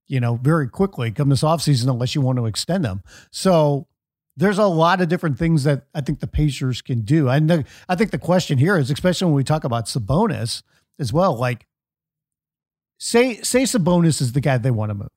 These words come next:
even if it's Turner, but I would say Sabonis, 'cause you could, you could probably get more. What are the Pacers looking to get right now? Because are they looking to get somebody that is more of an impact player now?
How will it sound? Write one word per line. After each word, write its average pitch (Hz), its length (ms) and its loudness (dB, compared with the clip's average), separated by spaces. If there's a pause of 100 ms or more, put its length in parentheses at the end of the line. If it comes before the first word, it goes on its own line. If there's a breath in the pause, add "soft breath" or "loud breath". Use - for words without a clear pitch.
(300)
even 285 200 0
if 277 120 2
it's - 180 -6
Turner, 147 300 0
but 147 100 2
I 165 60 4
would 165 140 2
say 139 100 0
Sabonis, 113 560 -6
'cause 131 160 -2
you 139 40 -2
could, 135 220 -4 (100)
you 165 200 -4
could - 160 -10
probably 160 280 0
get 131 180 -4
more. 107 280 -10 (1080)
What 165 280 4
are 240 60 4
the 233 120 2
Pacers 151 480 -2
looking 127 320 -2
to 131 120 -4
get 185 500 -8 (600)
right 151 160 0
now? 139 340 -2 (420)
Because 185 260 2
are 175 120 4
they 180 100 4
looking 196 340 0
to 226 60 0
get 180 160 0
somebody 165 440 0
that 120 360 -2 (580)
is 127 140 -4
more 139 720 0
of 135 120 -4
an 127 220 -2
impact 151 500 -2
player 135 360 -2
now? 117 580 -4